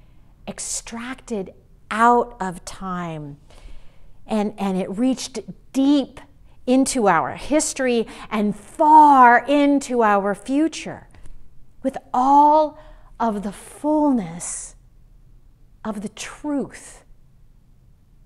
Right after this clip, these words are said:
that is Jesus,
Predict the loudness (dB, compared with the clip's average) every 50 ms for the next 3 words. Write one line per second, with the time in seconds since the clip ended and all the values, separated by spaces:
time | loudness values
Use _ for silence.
0 | _ _ -16 -12 -10 -10 -10 -10 -8 -8 -8 -8 -8 -8 -10 -14 -16 -16 -18 -20
1 | _ _ -20 -20 -20 -20 -20 -20 -20 -20 -20 -20 -20 _ _ _ -20 -14 -12 -12
2 | -12 -12 -16 -18 -20 -20 -20 -20 -20 -20